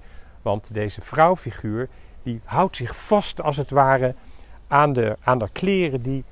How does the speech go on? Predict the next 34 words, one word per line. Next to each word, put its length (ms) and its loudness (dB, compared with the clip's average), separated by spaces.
die 160 -4
haar 220 0
mee 280 -2
wegslepen, 840 0
eh, 260 -6
de, 260 -6
de 100 -6
wind 320 -2
in, 140 -8
de 80 -12
storm 420 -2
in. 180 -14
Nou, 140 0
de 120 0
tuin 260 6
is 160 -6
gevuld 460 0
met 280 -4
dit 240 -2
soort 440 -4
series 580 -2
beelden, 460 4
hand-voetseries, 1400 -2
eh, 460 -2
beelden 460 -2
van, 380 -4
eh, 180 -4
van, 440 -4
van 220 -6
menselijke 440 -4
ledematen, 760 0
van 120 -4
menselijke 420 -6
profielen, 600 -8